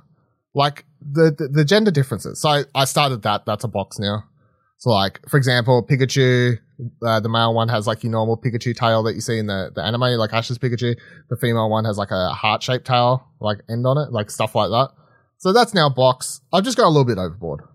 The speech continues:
I have no idea why. I'm fucking losing my mind over here. Um, and then the other Pokemon thing I wanna talk about real quickly is Pokemon Go. I just wanna shout out that they've updated something in the game that was complete trash before, and they've actually made it kinda cool now,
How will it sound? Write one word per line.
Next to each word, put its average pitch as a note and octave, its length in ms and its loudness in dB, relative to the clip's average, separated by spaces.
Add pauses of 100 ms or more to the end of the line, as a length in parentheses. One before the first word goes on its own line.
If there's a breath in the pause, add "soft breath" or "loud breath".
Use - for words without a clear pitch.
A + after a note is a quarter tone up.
I A#2+ 80 2
have B2 100 2
no A#2+ 140 0
idea G2+ 220 -2
why. C2+ 200 -10 (220)
I'm F#2+ 140 -10
fucking F2+ 480 -8
losing F#2+ 240 -10
my F2 80 -14
mind D#2 220 -16
over D2+ 160 -18
here. F#2 100 -18 (800 soft breath)
Um, G#2 240 -2
and D#3+ 140 2
then F#3 80 4
the F#3 60 6
other G3 140 4
Pokemon E3+ 400 0
thing E3 100 -2
I D#3 40 2
wanna C#3+ 160 0
talk C#3+ 160 -2
about C3 160 2
real B2 100 2
quickly F3+ 720 4
is D3+ 160 0
Pokemon B2+ 360 -2
Go. C#3 100 0
I C#3 200 6
just B2+ 120 -4
wanna A#2+ 100 -4
shout B2 260 2
out A#2+ 160 2
that A#2 120 -6
they've A2 100 0
updated A2 540 -2
something G#2 220 -8
in A2 80 -6
the G2+ 80 -6
game G2+ 220 -4
that F2+ 60 -6
was - 100 -16
complete A2 280 -8
trash A2 260 -2
before, G#2 360 -2
and G2+ 80 -4
they've G2 200 -8
actually G#2 240 -8
made G2 140 -6
it F#2 120 -8
kinda F#2+ 180 -8
cool D3+ 240 0
now, C3 260 2